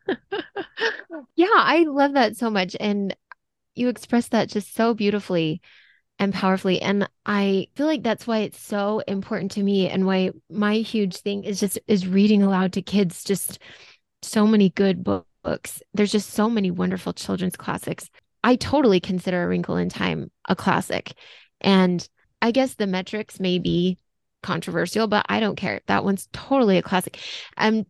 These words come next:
just as much as the Chronicles of Narnia are classics. But I think it's so important to read those to kids. And it's important to hand them to,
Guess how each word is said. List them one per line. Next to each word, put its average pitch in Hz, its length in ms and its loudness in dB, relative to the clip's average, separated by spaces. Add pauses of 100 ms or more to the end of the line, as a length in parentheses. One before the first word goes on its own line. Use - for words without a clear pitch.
(160)
just 254 260 -2
as 262 140 -2
much 240 240 -2
as 247 180 2
the - 80 -16
Chronicles 247 480 -2
of 233 80 0
Narnia 226 360 0
are - 100 -4
classics. - 580 -6 (260)
But 226 140 4
I 233 120 8
think 240 180 0
it's 220 160 2
so 220 240 2
important - 880 -4 (220)
to 190 440 4 (220)
read 202 400 4
those 180 280 4
to - 120 -6
kids. - 500 -4 (400)
And 226 220 4
it's 311 240 4
important 311 360 2
to 208 80 2
hand 214 400 -2
them 277 160 -4
to, 262 280 -4